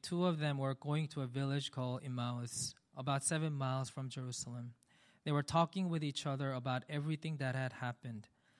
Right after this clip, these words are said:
As they talked and discussed these things with each other, Jesus himself came up and walked along with them, but they were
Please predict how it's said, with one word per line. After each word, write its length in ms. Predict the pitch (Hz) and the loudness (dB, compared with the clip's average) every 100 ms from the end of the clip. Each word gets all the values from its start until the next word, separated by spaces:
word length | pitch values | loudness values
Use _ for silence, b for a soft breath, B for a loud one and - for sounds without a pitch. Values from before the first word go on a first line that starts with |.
| b b 135 | b b -2
As 160 | 123 | 0
they 140 | 127 123 | 0 -4
talked 520 | - 151 143 143 - | -2 2 2 2 -2
and 140 | 135 | -6
discussed 500 | 123 - - 147 - | -2 -2 0 0 -2
these 200 | 127 120 | -4 -6
things 300 | - 151 143 | -4 -2 -2
with 140 | 135 127 | -4 -6
each 180 | - | -4
other, 380 | 139 127 131 123 b b b - | -4 -2 -2 -4 b b b -4
Jesus 480 | 139 131 127 - | -2 0 -2 -2
himself 480 | 143 135 - 147 147 | -4 -2 0 0 -2
came 300 | - 131 131 | -4 -2 0
up 140 | 131 127 | -2 -2
and 200 | 123 123 | -4 -4
walked 340 | 135 131 - - | -2 -2 -4 -8
along 380 | 131 131 127 | -4 -2 -2
with 180 | 120 131 - | -4 -8 -6
them, 240 | 120 113 _ b b b b - | -8 -8 _ b b b b -4
but 100 | 143 | 2
they 140 | 143 | 4
were 160 | 139 | 4